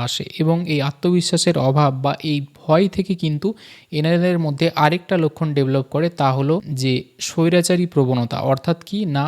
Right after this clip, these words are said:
অন্যের উপরে দাবিয়ে রাখা বা তাকে দ-, দমিয়ে রাখা, অর্থাৎ তার যে ভয় বা সেটা যাতে প্রকাশ না পেয়ে যায়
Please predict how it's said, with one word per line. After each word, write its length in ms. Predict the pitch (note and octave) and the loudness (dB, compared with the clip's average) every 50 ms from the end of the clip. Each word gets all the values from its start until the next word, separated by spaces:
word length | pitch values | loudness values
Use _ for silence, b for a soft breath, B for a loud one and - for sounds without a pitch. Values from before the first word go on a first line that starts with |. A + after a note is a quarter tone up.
| D#3+ - - | -4 -6 -6
অন্যের 340 | D#3 C#3+ C#3+ C#3+ D3+ E3 E3+ E3 D3+ | -6 -4 -2 0 0 0 0 0 -2
উপরে 220 | C#3+ D3+ C#3+ E3 G#3 A#3+ b b b b b b - C#3 B2+ B2 | -2 -2 0 0 -2 -2 b b b b b b -8 -2 0 2
দাবিয়ে 320 | A#2+ B2 C3 C#3 D3+ D#3+ D#3+ | 2 2 2 2 2 2 2
রাখা 240 | D#3+ D#3 - - F3 | 2 0 0 -2 -4
বা 140 | E3+ C#3+ C#3 C3+ | -2 -2 -2 -2
তাকে 280 | - C3 B2 - D#3 F3 | -2 -2 -2 -2 -4 -6
দ-, 280 | E3 C3+ B2 A#2+ C3 C#3 - _ - F#3 C#3+ C3+ | -4 -6 -6 -8 -8 -10 -10 _ -12 -6 -2 0
দমিয়ে 340 | C#3 C#3+ D3+ D#3 D3+ D3 C3+ B2+ | 0 2 2 2 2 2 2 0
রাখা, 180 | B2 - C#3+ | 0 2 2
অর্থাৎ 300 | C3+ C3+ - - F3 E3+ F3 b b b b b b b - | 0 0 0 -2 -4 -4 -4 b b b b b b b 4
তার 140 | C#3+ D#3+ E3+ E3 F3+ | 6 6 4 4 2
যে 60 | F#3+ F3 D3 C#3 | 2 2 2 2
ভয় 200 | C#3+ C#3 C#3 D3 C#3+ | 4 4 4 4 2
বা 60 | D3+ D3+ - | 0 -2 0
সেটা 160 | - D3 D3+ D3 C#3+ | -2 -2 0 0 0
যাতে 140 | C#3 - F3 E3+ - | 0 -2 -2 -2 0
প্রকাশ 280 | D3 C3 - D3+ D3+ - - - C3 | -2 0 0 -2 -2 -4 -4 -4 -4
না 60 | C3 D3 E3 - | -4 -4 -4 -4
পেয়ে 160 | C#3 B2 B2 C3 | -4 -4 -4 -4
যায় 140 | C3 C#3+ | -6 -8